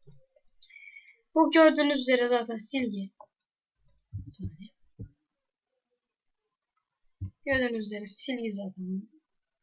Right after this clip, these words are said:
Çok basit. Bunu en başta anlattım. Bu şekilde size söyleyebileceğim şeyler. Ayrıca şuradan en başta reklam çıkar. Asla böyle bir şey yapamazsınız. Buradan new demezseniz asla olmaz.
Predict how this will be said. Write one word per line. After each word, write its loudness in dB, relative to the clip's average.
Çok -10
basit. -10
Bunu -2
en -4
başta -2
anlattım. -6
Bu 0
şekilde 8
size 2
söyleyebileceğim 2
şeyler. 0
Ayrıca 12
şuradan 4
en 8
başta 4
reklam 8
çıkar. 0
Asla 8
böyle 4
bir -4
şey 2
yapamazsınız. -4
Buradan 4
new 4
demezseniz 2
asla 4
olmaz. -4